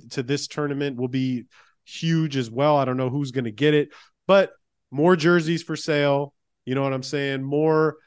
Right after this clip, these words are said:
uh, interesting thing. Maybe they'll do,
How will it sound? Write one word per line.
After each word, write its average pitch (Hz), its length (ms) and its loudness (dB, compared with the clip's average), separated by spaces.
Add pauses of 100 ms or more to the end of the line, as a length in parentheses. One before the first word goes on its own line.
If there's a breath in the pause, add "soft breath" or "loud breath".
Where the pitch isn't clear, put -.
(140 soft breath)
uh, 131 240 -2
interesting 156 640 -4
thing. 147 260 -2
Maybe 151 240 0
they'll 156 160 0
do, 156 480 -6